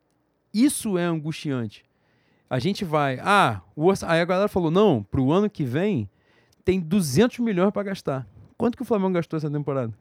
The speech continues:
Quanto gastou na temporada anterior? É basicamente isso, pô. É basicamente isso. Então os caras vão pra um, pra um mercado, é, um De La Cruz custando dezesseis, o Léo Ortiz possivelmente aí custando, sei lá, seis, cinco.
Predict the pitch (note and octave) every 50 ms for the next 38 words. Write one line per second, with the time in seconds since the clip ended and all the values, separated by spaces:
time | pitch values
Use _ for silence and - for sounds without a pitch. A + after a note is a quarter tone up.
0 | _ _ _ G3 G#3 G3 - G3 F#3 F3 - - D#3+ D#3 D3 - - C#3+ C#3 C3
1 | C3+ C3+ C3 C3+ C3 B2+ C3 B2 A#2+ A#2 A2 - _ _ _ _ _ _ _ _
2 | _ _ - - E4+ D#4+ E4 D4+ - D4+ C#4 D4 C#4+ - D4+ D4+ C#4 - B3 F#3+
3 | - - - - _ _ _ _ _ _ _ _ _ - F#3 F#3+ A3+ A#3+ A#3 -
4 | A3 G#3+ G#3+ - - G3 F3+ - _ _ _ _ _ _ _ _ - A#3 A#3 -
5 | - A#3+ A3+ G#3 D#3+ C#3+ F3+ F#3+ F#3+ D#3+ F3+ E3+ D#3+ D#3+ D#3 D3+ C#3 B2+ A#2 G#2
6 | G2 G2 F2+ _ _ _ _ _ _ _ - C3 C3 C3+ C#3 C#3 C3 C3+ C#3 C3
7 | A#2+ - - F3 F3+ F#3 D#3 A#2 G2+ F#2 - _ _ _ _ _ _ _ _ _
8 | _ - - B2+ B2+ B2+ B2 A#2+ A2 G#2 - - _ _ - E3 F3+ F3+ D#3+ F3
9 | F3 E3 C#3+ - - E3+ E3 F3 D3 - D#3+ C#3+ - - D3+ D3 D3 C3+ C3 B2
10 | A#2 A2 C#3+ C3+ - - - F#3 F#3+ A3 A#3 A3+ - - - _ _ _ _ _
11 | _ _ _ _ _ _ _ - C3+ C#3 C#3 C#3 C3+ C3+ C3 B2+ B2 C#3+ D3+ D3+
12 | C#3 A#2+ A2+ - - - D#3 C#3 A#2+ - - - C3+ B2+ - - C#3+ C3 C3+ B2+
13 | B2 B2+ C3 - - C3+ A#2 - A#2+ A2 - - C3 B2+ A2+ - C3+ B2+ A2 G#2+
14 | - - D#3 D#3+ F3 G3+ G3 - - - - - F3+ G3 A3 A3 - - G#3